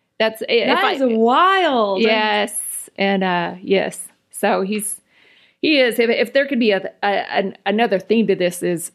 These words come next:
Speaker 1: man, God is a good redeemer. He just
Speaker 2: Yeah.
Speaker 1: redeems all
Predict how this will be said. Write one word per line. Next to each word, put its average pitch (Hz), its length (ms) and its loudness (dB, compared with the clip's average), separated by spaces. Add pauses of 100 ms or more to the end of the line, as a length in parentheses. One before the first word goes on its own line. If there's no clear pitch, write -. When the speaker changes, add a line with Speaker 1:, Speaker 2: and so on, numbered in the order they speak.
(400)
Speaker 1:
man, 208 280 0
God 196 220 -4
is 190 120 -6
a 190 40 -2
good 185 200 -4
redeemer. 175 580 -6
He - 160 -6
just 214 220 -2
Speaker 2:
Yeah. 220 60 0
Speaker 1:
redeems 202 580 0 (260)
all 196 380 2